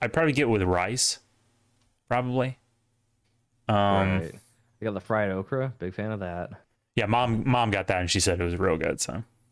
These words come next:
Speaker 2: Yeah, black, I like black-eyed peas.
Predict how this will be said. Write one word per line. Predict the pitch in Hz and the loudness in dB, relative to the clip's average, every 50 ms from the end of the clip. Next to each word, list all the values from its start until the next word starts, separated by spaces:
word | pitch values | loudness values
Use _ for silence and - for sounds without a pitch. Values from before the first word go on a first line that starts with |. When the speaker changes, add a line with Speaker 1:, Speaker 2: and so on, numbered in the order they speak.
| _ _ _ - | _ _ _ -10
Speaker 2:
Yeah, | 92 85 78 78 - - | -8 -6 -6 -8 -10 -8
black, | - - 135 143 - - - | -4 -2 -2 -2 -2 -4 0
I | - 127 | 2 2
like | 165 196 156 | 2 2 2
black-eyed | - 113 110 104 104 107 98 92 82 | 2 2 2 2 2 0 -2 -2 -4
peas. | - - 98 92 92 92 92 95 98 92 - - | -6 -6 -6 -4 -4 -4 -4 -6 -6 -8 -12 -18